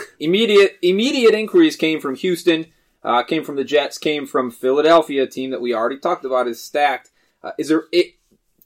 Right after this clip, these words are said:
those three teams, you can think about any teams. Is there a team that you would be interested in Duke Johnson should he go there? Is there a position somewhere that you'd like him?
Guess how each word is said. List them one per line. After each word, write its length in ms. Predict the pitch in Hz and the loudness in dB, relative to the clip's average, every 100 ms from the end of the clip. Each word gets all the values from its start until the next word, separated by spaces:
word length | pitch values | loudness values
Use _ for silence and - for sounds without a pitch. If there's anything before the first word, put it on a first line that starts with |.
| _ | _
those 320 | 185 214 226 | 6 6 6
three 240 | - 190 185 | 2 -2 0
teams, 340 | - 165 165 | -2 -2 -2
you 60 | 185 | -6
can 140 | 220 | -6
think 200 | - 214 | -4 -2
about 280 | 185 190 180 170 | 2 2 2 2
any 260 | 202 226 | 0 0
teams. 400 | 139 - 98 104 | -2 -8 -14 -12
Is 140 | 123 131 | -6 0
there 120 | 202 | 2
a 100 | 196 | 0
team 320 | - 190 202 | -4 -6 -2
that 140 | 175 151 | -2 -2
you 140 | 170 | -2
would 180 | 196 165 | -2 0
be 200 | 160 165 | -2 -2
interested 460 | 156 160 151 156 139 | -4 -6 -4 -4 -4
in 120 | 120 | -6
Duke 200 | 143 123 | -8 -4
Johnson 400 | 131 127 127 123 | -4 -4 -6 -8
should 260 | - 139 | -8 -8
he 180 | 120 139 | -6 -8
go 280 | 110 117 120 | -2 -2 0
there? 200 | 107 - | -2 -6
Is 100 | 110 | -6
there 100 | 123 | -6
a 40 | 117 | -8
position 500 | 123 110 170 170 160 | -8 0 0 0 -8
somewhere 580 | - 147 127 117 113 _ - | -4 -4 -2 -2 -2 _ -8
that 140 | 117 | -8
you'd 140 | 123 117 | -8 -8
like 280 | 117 117 - | -4 -4 -6
him? 160 | - | -20